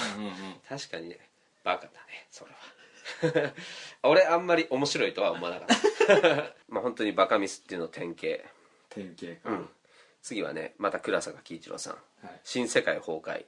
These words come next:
Speaker 2: お-、俺読んだことないの、これ。
Speaker 1: あ、これね。
Speaker 2: うん。女優シンディはある組織に属し、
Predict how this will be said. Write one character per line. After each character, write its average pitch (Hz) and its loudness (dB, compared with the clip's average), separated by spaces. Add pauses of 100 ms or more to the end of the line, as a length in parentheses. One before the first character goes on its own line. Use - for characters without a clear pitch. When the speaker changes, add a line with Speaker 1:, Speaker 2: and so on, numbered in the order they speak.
Speaker 2:
お-、 95 -8
俺 120 6
読 120 4
ん 98 -2
だ 87 -4
こ 90 -14
と 90 -6
な 87 -4
い - -8
の、 - -16
こ - -12
れ。 - -14
Speaker 1:
あ、 101 -12
こ 113 -10
れ 113 -8
ね。 110 -4
Speaker 2:
う 110 4
ん。 104 -6
女 107 -2
優 135 -2
シ 160 2
ン 123 2
デ 87 -12
ィ 80 -8
は 82 -2
あ 139 8
る 113 4
組 92 -2
織 - -12
に 82 -8
属 82 -10
し、 - -10